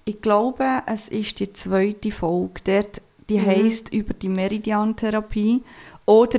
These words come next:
Speaker 1: «Wie Wimpern-Extensions mein Leben
Speaker 2: Ah, ja.
Speaker 1: veränderten».
Speaker 2: Ja, das, ja, jetzt erinnere ich mich wieder, ja.
Speaker 1: Genau,
Speaker 2: Ja.
Speaker 1: ich hatte die Wimpern-Extensions gehabt und bin, äh, plötzlich allergisch geworden. Also Allergie
Speaker 2: Mhm.
Speaker 1: kann ja jederzeit kommen.
Speaker 2: Mhm.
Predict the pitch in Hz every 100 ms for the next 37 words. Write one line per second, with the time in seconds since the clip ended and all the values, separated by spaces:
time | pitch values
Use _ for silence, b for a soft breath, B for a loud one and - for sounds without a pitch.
0 | 214 220 185 214 233 240 240 - 208 -
1 | - 196 196 202 202 - 190 180 180 180
2 | 180 - 226 214 190 175 180 202 - 220
3 | 214 - 226 - - 196 - 208 208 -
4 | 214 208 226 202 202 208 214 208 185 170
5 | 185 185 190 - - 202 196 214 202 214
6 | 202 202 208 202 214 226 214 208 208 -
7 | 190 196 202 196 - 202 185 180 190 -
8 | - - 190 185 185 175 - _ - 196
9 | 240 - 294 196 180 214 - 247 226 240
10 | 240 285 330 196 180 190 226 220 220 196
11 | 190 180 180 190 190 - 202 - - 190
12 | 262 - - 226 208 214